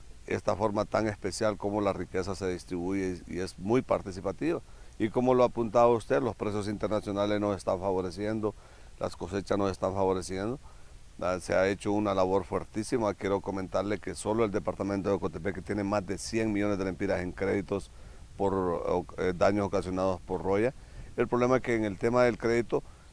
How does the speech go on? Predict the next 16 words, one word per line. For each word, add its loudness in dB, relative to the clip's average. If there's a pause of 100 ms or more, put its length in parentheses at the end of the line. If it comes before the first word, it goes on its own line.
(140)
eh, -2
el 0
que 0
lo 4
recibe 2
no, 8
no 4
lo 6
comenta, 2
ni 0
lo 4
dice. 2
El -2
que 0
no 2
recibe 4